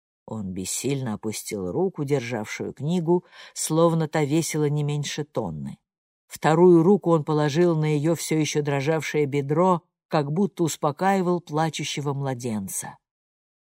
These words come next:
Они некоторое время молчали. Первым магию этой минуты нарушил Серенак.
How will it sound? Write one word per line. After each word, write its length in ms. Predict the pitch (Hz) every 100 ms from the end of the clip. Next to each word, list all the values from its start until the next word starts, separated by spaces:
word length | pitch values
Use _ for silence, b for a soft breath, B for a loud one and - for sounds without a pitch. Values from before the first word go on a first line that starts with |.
| _ _ _ _ _ _ -
Они 320 | 104 123 143
некоторое 600 | 131 123 131 131 127 123
время 380 | 117 117 127 131
молчали. 720 | 131 131 - 113 82 - - _ _ _ _ _ _ _
Первым 520 | 165 208 196 185 190
магию 540 | 170 170 175 143 151 143
этой 240 | 127 113
минуты 600 | 101 104 160 247 190 180
нарушил 580 | 156 123 127 143 - 135
Серенак. 880 | - 127 113 90 87 92 - -